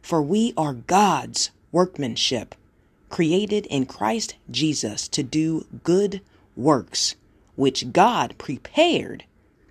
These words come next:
in advance for us to do. Ephesians chapter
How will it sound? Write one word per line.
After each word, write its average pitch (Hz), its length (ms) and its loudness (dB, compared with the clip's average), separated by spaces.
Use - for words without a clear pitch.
in 147 140 2
advance 160 560 0
for - 240 -4
us 131 240 -2
to - 160 -8
do. 123 380 -6
Ephesians 143 1040 -2
chapter 196 600 0